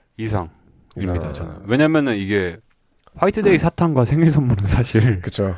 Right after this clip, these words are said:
Speaker 2: 예,
Speaker 1: 네,
Speaker 2: 예,
Speaker 1: 네.
Speaker 2: 다르죠.
Speaker 1: 그러니까 이거는 약간 이렇게 하시는 건 어떨까요?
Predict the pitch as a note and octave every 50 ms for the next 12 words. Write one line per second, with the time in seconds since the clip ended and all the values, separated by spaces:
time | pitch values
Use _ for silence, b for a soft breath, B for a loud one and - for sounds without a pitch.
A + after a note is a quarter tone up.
0 | - - F#2+ G2 G2 F#2+ F#2 F#2 F#2+ F#2 F2+ F2+ F2 E2+ - E2 E2 E2 D#2+ D#2+
1 | D#2 D#2 D#2 D#2+ E2+ - _ - G2 F2+ - A2 G2+ F#2+ F2+ E2+ - _ _ _
2 | _ _ _ _ _ _ _ _ _ _ _ _ _ G2+ G2+ G2 G#2 G#2+ G#2 G2+
3 | F#2 E2+ E2 - - F#2 F2+ F2 F2 E2+ E2 D#2+ E2 E2+ F2+ _ _ _ _ _
4 | _ _ _ _ _ A2+ B2+ D#3+ D#3 - D#3+ D#3+ D#3 D3 C#3 C3 B2+ B2 B2+ A#2+
5 | A2+ G#2+ A2+ A2 F#2+ F2 - F2+ - F2+ E2 D#2+ D#2+ E2+ A#2